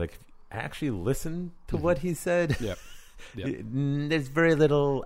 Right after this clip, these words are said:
Speaker 1: actual offensive things. And
Speaker 2: Yep.
Speaker 1: if you think that's offensive, there's something wrong with you.
Speaker 2: Yeah.
Speaker 1: Like, I really, I don't, <laughs> I don't know how to, you know,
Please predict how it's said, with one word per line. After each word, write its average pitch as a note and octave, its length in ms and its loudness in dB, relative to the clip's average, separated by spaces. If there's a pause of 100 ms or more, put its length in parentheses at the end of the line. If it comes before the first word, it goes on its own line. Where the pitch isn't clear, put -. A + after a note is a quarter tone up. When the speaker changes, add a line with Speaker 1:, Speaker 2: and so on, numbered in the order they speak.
Speaker 1:
actual A2+ 500 -2
offensive G#2+ 540 -4
things. G2 480 -4 (280)
And G2 100 -2
Speaker 2:
Yep. F#2 100 -2
Speaker 1:
if - 40 -10
you C3+ 100 2
think C3 260 -2
that's A#2 200 -2
offensive, A2 520 -6
there's A2 260 -4
something G2+ 320 -6
wrong F2 220 -4
with C#2+ 180 -12
you. - 100 -16 (140)
Speaker 2:
Yeah. G2+ 180 -4 (140)
Speaker 1:
Like, F2+ 240 0
I F#2+ 80 0
really, A#2 420 4
I F2 80 -2
don't, F#2 200 -2 (200)
<laughs> - 220 -14
I - 640 -2
don't A2 240 -4
know G#2 200 -2
how F#2 140 -8
to, F#2+ 60 -12 (720)
you G2 120 2
know, D#2+ 420 0